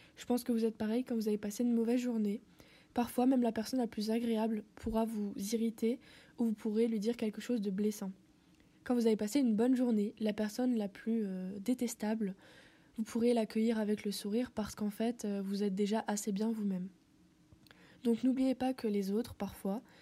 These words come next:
dans leur frustration, dans vos conflits, il y a une part qui leur appartient et ce n'est pas que de votre faute. Je dis pas qu'il faut jamais se remettre en question, mais, euh, c'est vrai que parfois on prend trop à cœur ce qui est dit,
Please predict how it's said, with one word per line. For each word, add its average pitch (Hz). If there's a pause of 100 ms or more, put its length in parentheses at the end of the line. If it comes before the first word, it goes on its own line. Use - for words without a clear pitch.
(140)
dans 208
leur 226
frustration, 226 (380)
dans 208
vos 214
conflits, 233 (320)
il 220
y 226
a 226
une 226
part 247
qui -
leur 214
appartient 240 (480)
et 226
ce 214
n'est 226
pas 240
que -
de 214
votre 208
faute. - (480)
Je 214
dis 208
pas 254
qu'il -
faut 220
jamais 220
se 233
remettre 226
en 226
question, 240 (460)
mais, 226
euh, 202
c'est -
vrai 233
que -
parfois 220
on 247
prend 220
trop -
à 254
cœur 240
ce -
qui -
est 214
dit, 208